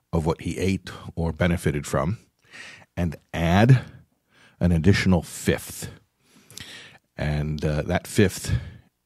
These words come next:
is a different fifth than the way that we use the term fifth. We think of a fifth as twenty percent, but this fifth is actually twenty-five percent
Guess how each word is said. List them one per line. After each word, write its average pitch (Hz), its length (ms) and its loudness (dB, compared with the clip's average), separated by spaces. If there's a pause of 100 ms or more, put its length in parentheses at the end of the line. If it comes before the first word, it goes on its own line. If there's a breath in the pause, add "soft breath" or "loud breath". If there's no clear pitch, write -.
(340)
is 80 180 -2
a 78 60 -2
different 90 500 -2
fifth - 460 -4
than 78 160 0
the 80 80 -2
way 80 240 0
that 76 180 -6
we 82 120 -4
use 82 420 -2 (560)
the 85 100 -4
term 82 260 -2
fifth. - 500 -4 (760 soft breath)
We 90 120 -4
think 98 180 2
of 82 80 0
a 80 60 0
fifth 87 260 0
as 76 140 -4
twenty 80 280 -2
percent, - 580 -8 (800 soft breath)
but - 140 -14
this 95 240 0
fifth - 540 -2
is 80 100 -4
actually 80 260 -2
twenty-five 80 540 -2
percent - 560 -8